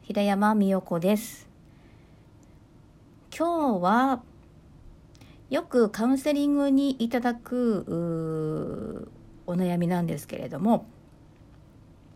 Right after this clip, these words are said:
こういうのがあります。美代子さんは、どうやって今の男性心理を、を、を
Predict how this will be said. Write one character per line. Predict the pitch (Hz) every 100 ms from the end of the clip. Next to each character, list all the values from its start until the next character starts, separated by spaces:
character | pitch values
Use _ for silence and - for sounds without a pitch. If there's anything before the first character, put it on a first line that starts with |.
| - - - - - - - - - -
こ | 285
う |
い | 320
う |
の | 233
が | 208 -
あ | 170
り | 175
ま | 170 170
す。 | - - - - - - - - - - - - - - - - - -
美 | 320
代 | 330
子 | 220
さ | 214
ん | 170 170
は、 | 214 262 262 - - - - - - - - - - - - - - - - - - - - - - - - - - - - - - - -
ど | - 302
う | 311
や | 196
っ | 160 - - - - - -
て | 208 202 165 156 - -
今 | 202 196 165
の | 196 220
男 | 160 170 175
性 | 165 180 170 156
心 | - - 165 156
理 | 147 - - - - - - - -
を、 | 240
を、 | 220 - 190 196 - -
を | 294 294 156